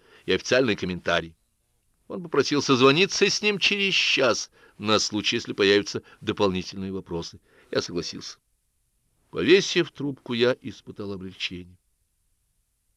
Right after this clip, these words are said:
«Ладно, теперь, когда ты всё подписал и отказался от прав на свою жизнь и своего первого сына, можно двигаться дальше», —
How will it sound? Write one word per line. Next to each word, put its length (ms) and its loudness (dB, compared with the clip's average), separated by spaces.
«Ладно, 540 4
теперь, 260 2
когда 240 -6
ты 120 2
всё 240 4
подписал 760 0
и 40 8
отказался 600 4
от 120 0
прав 260 2
на 100 -4
свою 340 2
жизнь 520 -2
и 60 0
своего 360 0
первого 400 0
сына, 500 0
можно 360 -4
двигаться 420 -6
дальше», — 520 -2